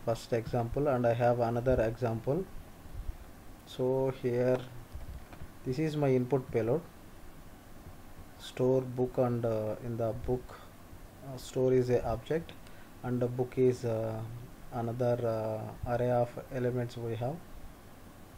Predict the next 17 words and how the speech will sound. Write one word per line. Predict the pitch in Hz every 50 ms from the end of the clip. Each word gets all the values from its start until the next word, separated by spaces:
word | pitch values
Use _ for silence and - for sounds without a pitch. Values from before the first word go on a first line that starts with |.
| - - -
So | - - - - 139 135 131 131 135 135 135 135 131 131 - - - - - - - 151
inside | 131 123 123 - - 131 131 131 131 131
the | 123 127 120 117 113 113 110 113 113 - 127 -
book | 143 143 143 - -
I | 139 123 120
have, | 110 120 120 120 120 120 123 -
uh, | 120 120 120 120 120 120 123 - - - - - - - - - - - - -
see, | - - 135 127
list | 123 123 123 120 - - 139
of | 131 123 - -
objects. | 117 113 123 - - 135 160 - - - - - - - - - - - - - - - - - - - - - - - - - - - - - - - - - - - - - - - - - - - - -
So | - - 170 175 170
I | 156 143 135
have | 131 151 143 151 143
to | - 165 160 160
capture, | - 147 139 135 135 - - 160 156 156 151 151
uh, | 135 123 120 117 113 113 113 113 117